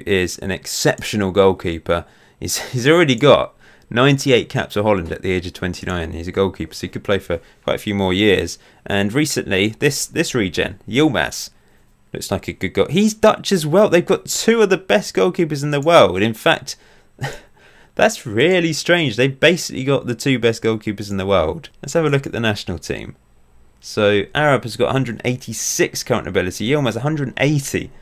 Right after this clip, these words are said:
He's really unlucky to have to be in the same generation as, they're both the same age as well, I think. Where are we? Arab's, uh, twenty-nine and Yilmaz is one year younger, twenty-eight. So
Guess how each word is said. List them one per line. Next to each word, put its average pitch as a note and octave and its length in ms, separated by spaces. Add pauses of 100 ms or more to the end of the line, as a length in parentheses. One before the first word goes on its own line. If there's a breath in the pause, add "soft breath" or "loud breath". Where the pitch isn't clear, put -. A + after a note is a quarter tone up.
(320 soft breath)
He's G#3 220
really G#3 400
unlucky D#3+ 480
to B2+ 160
have D3 180
to C3+ 140
be B2+ 340
in C#3 160
the B2 140 (500)
same D3+ 400
generation A#2+ 560
as, G2+ 200
they're C3+ 120
both D#3+ 380
the C#3+ 80
same C3+ 340
age A2 300
as F#2+ 120
well, B2+ 280
I - 80
think. - 540 (260)
Where F#2+ 240
are E2+ 180
we? E2 200 (220)
Arab's, - 600 (440 soft breath)
uh, D#2 260
twenty-nine F#2+ 840
and F#2+ 180
Yilmaz G2+ 400
is - 520 (220)
one A2+ 240
year G2+ 140
younger, F#2+ 280
twenty-eight. F#2 800
So E3 240